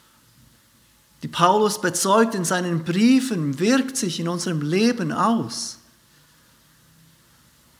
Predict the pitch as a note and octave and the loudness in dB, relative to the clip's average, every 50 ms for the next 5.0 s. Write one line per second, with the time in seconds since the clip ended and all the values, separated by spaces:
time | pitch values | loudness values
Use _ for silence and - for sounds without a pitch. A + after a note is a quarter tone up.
0 | _ _ _ _ _ _ _ _ _ _ _ - C3 C3 C3+ C3 C3+ C3+ D3 E3 | _ _ _ _ _ _ _ _ _ _ _ -4 -2 -2 0 2 4 6 6 6
1 | F#3 G#3+ A#3 A3+ - - - - - C#3 C3+ - D3 B2 B2+ C3 D3+ D3+ C#3+ C3+ | 6 4 0 0 -2 -6 -6 -4 -2 -2 -2 -2 -4 -4 -2 0 2 2 2 2
2 | D#3 F3+ G3 F#3+ F3 D#3 - - E3+ E3 E3 E3 D#3 - - - D3+ C#3 C#3+ D#3+ | 2 0 0 0 0 -4 -4 0 0 0 0 0 -2 -2 -2 0 0 2 2 2
3 | E3+ F3+ E3 C#3+ - D3 C#3+ C#3 D#3 F3+ G#3 G3+ A3 G3+ F#3 - D#3+ C#3+ C3 C#3 | 2 2 0 -2 0 2 2 4 4 2 2 2 0 -2 0 2 0 0 0 0
4 | C#3+ D3+ F3+ G#3 G3+ - F3+ F3 F3+ F3+ F#3+ G3 - G#3 G3+ G3+ G#3 A3 A3 | 2 2 2 2 0 -2 0 0 2 2 2 0 -2 -4 -2 -2 -2 -2 -4